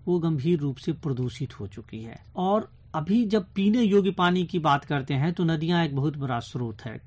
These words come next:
उत्तर भारत में गंगा, यमुना और ये सारी नदियां रही है, दक्षिण भारत में कावेरी है।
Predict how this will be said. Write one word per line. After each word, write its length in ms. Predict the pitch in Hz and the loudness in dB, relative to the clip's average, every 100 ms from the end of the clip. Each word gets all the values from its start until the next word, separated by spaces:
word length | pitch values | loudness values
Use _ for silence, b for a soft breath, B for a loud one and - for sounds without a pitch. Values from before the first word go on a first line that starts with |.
| - | -10
उत्तर 280 | 139 135 | -6 -6
भारत 340 | 123 123 123 120 | -4 -4 -4 -4
में 120 | 123 | -6
गंगा, 420 | 120 117 117 113 110 | -4 -6 -4 -6 -6
यमुना 400 | 113 110 110 110 | -8 -8 -8 -8
और 220 | 110 110 | -8 -8
ये 160 | 110 | -10
सारी 300 | 107 113 107 | -10 -8 -8
नदियां 380 | 110 110 110 110 | -8 -10 -10 -10
रही 200 | 110 135 | -6 -4
है, 160 | 131 117 | -4 -6
दक्षिण 360 | 113 104 123 | -10 -8 -8
भारत 340 | 107 107 113 - | -6 -8 -10 -12
में 100 | 110 | -12
कावेरी 520 | 113 110 113 107 113 | -10 -8 -10 -10 -10
है। 180 | 104 | -12